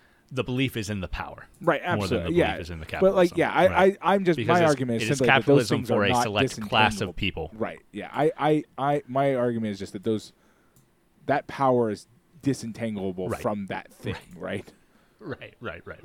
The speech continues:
Speaker 1: right. Um, but yeah, yeah. Yeah, Nan, Nan's an interesting character here.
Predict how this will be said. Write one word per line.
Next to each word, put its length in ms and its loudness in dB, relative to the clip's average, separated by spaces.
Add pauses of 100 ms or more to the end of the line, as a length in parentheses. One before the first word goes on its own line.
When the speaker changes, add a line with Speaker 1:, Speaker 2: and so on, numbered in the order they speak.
Speaker 1:
right. 80 -20 (1000)
Um, 320 -10 (360)
but 160 -10
yeah, 140 -20 (300)
yeah. 160 -18 (1300)
Yeah, 180 -12 (140)
Nan, 440 -2
Nan's 360 -4
an 80 -6
interesting 360 -10
character 400 -16
here. 220 -20